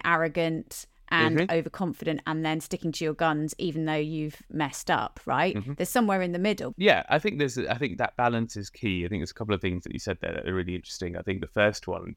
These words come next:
Speaker 2: is, um, you know, just that, that being fallible but not being too vulnerable. Like, no one wants me to come into work and be like, "Oh my God, my boyfriend cheated on me. Oh my God, like, this is, like,"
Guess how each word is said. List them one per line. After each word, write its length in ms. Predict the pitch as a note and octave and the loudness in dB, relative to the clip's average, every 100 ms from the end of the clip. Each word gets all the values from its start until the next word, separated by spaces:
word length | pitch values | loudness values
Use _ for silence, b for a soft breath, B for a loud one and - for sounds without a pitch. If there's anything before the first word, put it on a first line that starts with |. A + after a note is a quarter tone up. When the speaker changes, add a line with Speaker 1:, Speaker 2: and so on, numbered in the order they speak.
| - | -2
Speaker 2:
is, 380 | F#2 F2 E2+ | -2 -2 -2
um, 400 | F#2 E2+ E2 F2 - _ _ _ - - _ _ | -2 -2 -6 -12 -16 _ _ _ -20 -20 _ _
you 160 | - G#2 | -2 0
know, 200 | F2+ F2 - | 2 -2 -6
just 280 | - G#2 - - - - | -6 -6 -6 -16 -20 2
that, 160 | G2+ - | 2 4
that 160 | G2+ F#2+ _ - _ - - - - _ - - _ _ - - | 2 2 _ -20 _ -20 -20 -20 -20 _ -18 -18 _ _ -20 -4
being 240 | C3+ C#3+ C3+ | 0 2 2
fallible 420 | C#3 A#2+ A2 G2+ | 4 4 4 0
but 140 | G2 | 0
not 140 | F#2 F2+ | -2 -2
being 180 | G#2 | -4
too 320 | F#2+ - A#2+ G#2 | -4 -2 -2 0
vulnerable. 480 | F2+ E2+ - C#2+ - | -4 -6 -8 -10 -2
Like, 200 | G#2+ - | -2 -2
no 220 | C#3 F3+ | -4 -4
one 200 | G3+ F3 | -2 -2
wants 280 | B2 A#2 - | -4 -4 -6
me 120 | B2 | -6
to 120 | A2 B2 | -4 -4
come 220 | C#3+ A2 | -2 -2
into 240 | G#2 A2+ | -2 -4
work 320 | G#2+ G2 F2+ - | -2 -2 -4 -6
and 140 | A#2+ | -6
be 60 | G#2 | -4
like, 160 | F#2 _ _ _ | -6 _ _ _
"Oh 200 | - F3 | 6 6
my 120 | D3 | 6
God, 220 | B2 A2 G2+ | 4 2 0
my 80 | |
boyfriend 360 | G2+ G#2+ G2 G2+ | -2 -2 -2 -6
cheated 280 | - G#2 F#2+ | -4 -4 -2
on 120 | F#2 | -4
me. 240 | F#2 F#2 - | -4 -4 -4
Oh 180 | C#3 D3+ | 2 4
my 160 | A#2+ A2 | 4 2
God, 280 | G2+ F#2+ E2+ | 2 -2 -2
like, 180 | E2+ | -4
this 180 | E2 G2 | -4 -6
is, 140 | G2 F2+ | -8 -2
like," 320 | G#2+ G2 D2+ | 0 0 -4